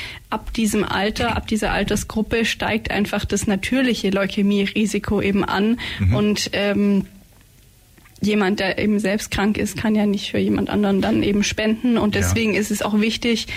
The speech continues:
Speaker 1: ähm, ja, möglichst viele junge, gesunde Menschen eben zu typisieren.
Speaker 2: Also ist, äh, im Prinzip bei fünfundfünfzig Schluss. Das heißt, wer jetzt zuhört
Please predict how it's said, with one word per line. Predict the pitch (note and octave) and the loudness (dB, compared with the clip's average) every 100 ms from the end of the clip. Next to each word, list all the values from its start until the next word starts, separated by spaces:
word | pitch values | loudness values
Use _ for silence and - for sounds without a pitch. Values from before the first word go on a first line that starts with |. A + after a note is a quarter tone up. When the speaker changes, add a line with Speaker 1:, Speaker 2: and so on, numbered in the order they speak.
| - - - | -10 -10 -6
Speaker 1:
ähm, | G#3+ G#3 G3+ G3+ G3+ G3 - - | 0 2 4 4 2 0 -4 -6
ja, | G3 | 0
möglichst | G#3 G#3 G#3+ - | 0 0 -2 -2
viele | A3+ G#3+ | 0 0
junge, | G#3 A3 B3+ G3+ F#3 - | 2 2 2 2 0 -2
gesunde | G#3 F#3+ G3+ G3+ G3+ G3+ G3 | -2 0 2 2 2 2 2
Menschen | G3+ G#3 - A#3 G#3 | 2 0 0 0 2
eben | G#3 G3+ | 2 2
zu | G3+ G#3 | 2 -2
typisieren. | - - G#3 - A3 A3 A#3 A3+ - - - - - - - - - - - - - | -4 -2 -2 2 2 2 2 0 -4 -10 -14 -20 -20 -20 -20 -20 -20 -16 -14 -12 -8
Speaker 2:
Also | - F#2 | -2 0
ist, | B2+ G#2 G#2 A2 | 0 -2 -4 -2
äh, | G#2+ G2+ | 0 0
im | F#2 | 2
Prinzip | G2 G#2+ G2 G#2+ | 2 0 0 0
bei | G2 | 0
fünfundfünfzig | A#2 A#2 G#2 G#2 G#2 - F#2+ | 2 0 2 0 0 0 -2
Schluss. | - F#2+ F2 | 2 2 2
Das | F#2 - | 0 0
heißt, | G2 - | 0 0
wer | |
jetzt | F2 - | -2 -2
zuhört | - G#2+ G#2+ G2+ G2 | 0 2 2 2 0